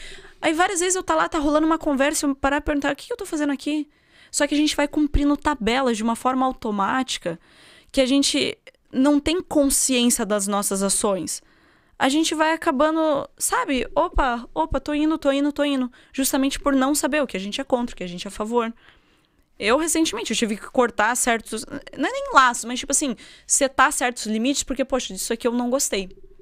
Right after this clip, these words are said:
Então, eu não vou ser conivente com o negócio. Só que, assim,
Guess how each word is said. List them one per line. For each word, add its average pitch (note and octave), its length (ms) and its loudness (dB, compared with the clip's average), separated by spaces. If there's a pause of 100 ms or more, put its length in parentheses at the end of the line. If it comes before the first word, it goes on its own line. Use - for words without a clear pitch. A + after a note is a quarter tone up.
(960)
Então, B3+ 240 2
eu C#4+ 40 2
não C4 140 2
vou C#4+ 100 2
ser - 140 -2
conivente F#3+ 640 -2
com - 80 -6
o - 20 0
negócio. F3 360 -4 (320)
Só G#3 160 0
que, A3 220 -8 (120)
assim, A3+ 320 2